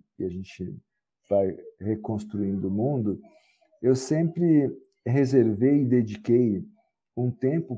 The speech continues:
pra, pra, pra essa, pra esse voluntariado, pra essa doação,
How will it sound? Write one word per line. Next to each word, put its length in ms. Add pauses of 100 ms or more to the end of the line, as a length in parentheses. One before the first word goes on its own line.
(100)
pra, 340 (220)
pra, 440 (160)
pra 120
essa, 800 (840)
pra 140
esse 220
voluntariado, 1600
pra 180
essa 180
doação, 840